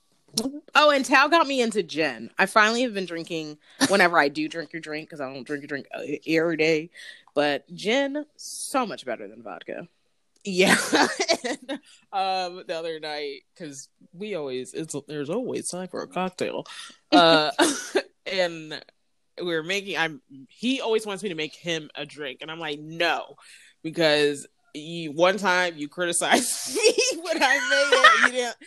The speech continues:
Speaker 2: you were just like, "Oh." So I was like, "You
Speaker 1: Not,
Speaker 2: can make
Speaker 1: don't,
Speaker 2: it yourself."
Speaker 1: don't criticize a Leo.
Speaker 2: No. <laughs> You, like, we both have different tastes. I sometimes like when he makes drinks, but lately I have not. Um, because he uses, like,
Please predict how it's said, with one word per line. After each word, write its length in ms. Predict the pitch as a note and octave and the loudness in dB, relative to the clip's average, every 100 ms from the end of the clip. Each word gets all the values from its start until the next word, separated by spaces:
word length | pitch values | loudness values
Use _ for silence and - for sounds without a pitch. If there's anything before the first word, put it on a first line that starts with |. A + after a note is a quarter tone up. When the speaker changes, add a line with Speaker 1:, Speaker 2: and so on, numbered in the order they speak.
| - - | -20 -18
Speaker 2:
you 140 | G3+ | -12
were 100 | G3+ | -8
just 160 | G3+ E3+ | -8 -8
like, 140 | D3+ - | -8 -8
"Oh." 360 | E3+ F#3 A#2+ C#3 - _ | -6 -6 -8 -12 -16 _
So 260 | - F3+ D#3 | -4 -2 0
I 140 | A#2 | -2
was 80 | F#3+ | -2
like, 160 | G3 F3+ | -2 0
"You 80 | C3+ | 4
Speaker 1:
Not, 140 | G4+ | 4
Speaker 2:
can 80 | G4 | 6
make 80 | C#4+ | 4
Speaker 1:
don't, 120 | A3+ | 2
Speaker 2:
it 80 | G3 | -2
yourself." 360 | F#3+ F3+ A#3+ | 0 4 4
Speaker 1:
don't 100 | D4 | 4
criticize 580 | - C4+ C4+ B3 A#3 G3+ | 4 4 4 2 0 -2
a 80 | E3+ | -8
Leo. 800 | D3 F3 D4 - D3 D3 D3+ E3+ | -10 -10 -8 -10 -12 -12 -10 -4
Speaker 2:
No. 380 | D#3 E2+ G3 G#3 | -2 2 2 2
<laughs> 40 | - F4+ - - | 2 4 4 0
You, 440 | C#4 D4+ D#4+ D#4+ _ _ | -10 -10 -14 -16 _ _
like, 180 | G3 F#3+ | -12 -10
we 200 | B3+ A3+ F3 | -10 -12 -6
both 240 | F#3+ G#3+ A3 _ _ | -2 -2 -6 _ _
have 60 | A3+ | -6
different 300 | G#3 A3+ G#3 | -4 -4 -4
tastes. 160 | G3 - - - - | -6 -6 -18 -20 2
I 240 | G#3+ C4 | 4 4
sometimes 420 | B3 C#4+ D4+ C4+ | 2 -2 -2 -4
like 140 | G3 F3 | -4 -4
when 100 | F3+ | -6
he 120 | F3+ | -4
makes 260 | D3+ D3+ | -6 -6
drinks, 340 | - C3+ C3 - _ - - _ _ - | -10 -12 -12 -20 _ -20 -20 _ _ -2
but 120 | E3+ | 2
lately 320 | F3 F#3 E3 | 2 2 2
I 60 | D3 | 0
have 220 | D3+ - | -2 -6
not. 240 | - - - - - D5+ D#5 | -8 -10 -12 -14 -16 -14 -4
Um, 560 | E3+ F#3+ F3+ E3 D3+ - - _ _ _ | 4 6 6 2 -4 -12 -20 _ _ _
because 280 | C3 E3+ | -10 -10
he 80 | - | -8
uses, 360 | F3+ F3 E3 C#3+ | -8 -8 -10 -6
like, 300 | D3 C#3 | -4 -4